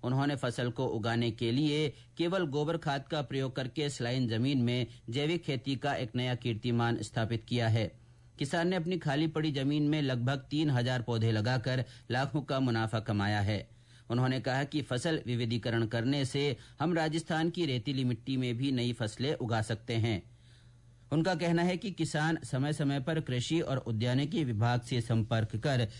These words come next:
कृषि की नई तकनीकों के बारे में सीख सकते हैं। साथ ही परंपरागत कृषि के साथ उद्यानिकी फसलों पर प्रशिक्षण लेकर अपने खेतों में नए प्रयोग कर सकते हैं।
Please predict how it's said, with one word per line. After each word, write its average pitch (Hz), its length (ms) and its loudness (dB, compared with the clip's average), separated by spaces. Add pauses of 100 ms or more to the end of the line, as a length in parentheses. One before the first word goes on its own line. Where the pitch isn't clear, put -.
(140)
कृषि 160 320 -2
की 170 140 -2
नई 165 140 2
तकनीकों 139 500 -2
के 131 120 -4
बारे 113 280 0
में 135 160 2
सीख 120 220 -2
सकते 113 300 -4
हैं। 113 420 0 (300)
साथ 131 320 0
ही 139 80 0
परंपरागत 120 680 0
कृषि 117 340 -2
के 113 140 -2
साथ 135 280 0 (300)
उद्यानिकी 165 520 -2
फसलों 139 400 -4
पर 143 240 -2
प्रशिक्षण 123 500 -4
लेकर 127 460 -2 (220)
अपने 139 260 -2
खेतों 131 380 -2
में 120 280 2 (240)
नए 135 220 0
प्रयोग 117 520 -2
कर 123 160 -2
सकते 113 320 -4
हैं। 113 340 0